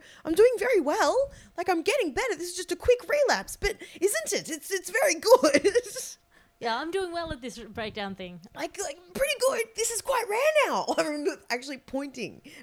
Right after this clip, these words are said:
Speaker 1: being like, "This is quite rare now, isn't it? This, all of this that's currently happening, all of this
Speaker 2: Was he good about
Speaker 1: pain
Speaker 2: it?
Speaker 1: and," oh, yeah, he was the best 'cause he's amazing.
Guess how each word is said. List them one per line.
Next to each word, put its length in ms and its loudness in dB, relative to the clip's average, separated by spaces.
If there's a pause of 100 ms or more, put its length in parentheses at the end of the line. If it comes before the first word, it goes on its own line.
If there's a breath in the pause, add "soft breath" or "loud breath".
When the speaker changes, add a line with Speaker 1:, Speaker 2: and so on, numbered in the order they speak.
Speaker 1:
being 100 -6
like, 120 -12
"This 100 -4
is 100 -6
quite 300 -2
rare 160 0 (140)
now, 100 4
isn't 180 -2
it? 240 -4 (340 soft breath)
This, 200 0
all 220 0
of 80 0
this 140 -4
that's 260 -6
currently 440 0
happening, 440 -6
all 180 2
of 80 -2
this 200 -12 (120)
Speaker 2:
Was 160 -8
he 140 -10
good 200 -12
about 200 4
Speaker 1:
pain 240 8
Speaker 2:
it? 80 2
Speaker 1:
and," 220 0
oh, 40 2
yeah, 160 0
he 160 -4
was 120 -8
the 100 -6
best 320 -10
'cause 180 -10
he's 220 -12
amazing. 400 -10